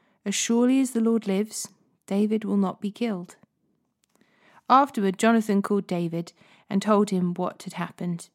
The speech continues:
Then he brought David to Saul, and David served in the court as before. War broke out again after that, and David led his troops against the Philistines. He attacked them with such fury that they all ran away.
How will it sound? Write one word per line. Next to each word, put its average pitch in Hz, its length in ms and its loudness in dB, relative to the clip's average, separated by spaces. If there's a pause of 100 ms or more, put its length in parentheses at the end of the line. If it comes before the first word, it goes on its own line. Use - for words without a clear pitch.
(200)
Then 202 160 4
he 220 100 6
brought 226 380 0
David 185 360 0
to - 220 -2
Saul, 185 400 -2
and 196 360 0
David 226 320 2
served 208 340 0
in 196 80 2
the 196 100 2
court 185 360 -6
as 180 80 -10
before. - 480 -10 (1500)
War 214 280 4
broke 190 300 0
out 185 280 0
again 175 320 -2
after 175 280 -4
that, 180 320 -4
and 196 100 2
David 202 300 2
led 202 200 2
his 220 140 0
troops 214 320 -2
against 202 340 -2
the 196 80 -4
Philistines. 180 720 -2 (360)
He 220 160 4
attacked 240 380 -2
them 202 160 4
with 190 140 -4
such - 400 -2
fury 262 360 2
that 196 220 -10
they 202 200 -4
all 285 240 0
ran 247 160 2
away. 254 380 0